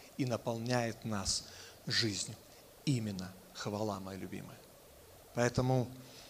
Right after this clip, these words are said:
я прошу вас, не отчаивайтесь, не опускайте рук. Я просто привожу вам пример того, какая сила была высвобождена сегодня. Что Бог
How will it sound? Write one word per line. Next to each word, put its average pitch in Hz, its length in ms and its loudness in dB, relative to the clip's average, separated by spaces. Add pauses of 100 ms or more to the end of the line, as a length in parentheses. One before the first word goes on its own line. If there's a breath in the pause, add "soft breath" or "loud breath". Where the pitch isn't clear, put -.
(180 loud breath)
я 135 140 10
прошу 139 340 8
вас, 131 240 8
не 135 120 8
отчаивайтесь, 127 800 8
не 135 60 2
опускайте 139 560 2
рук. 135 240 2
Я 160 240 10
просто 180 440 4 (680 loud breath)
привожу 143 380 8
вам 147 200 8
пример 139 500 6
того, 123 560 4 (1300)
какая 139 420 10
сила 180 680 12
была 117 260 2
высвобождена 113 680 2
сегодня. 107 500 -2 (1000)
Что 156 520 8
Бог 110 720 2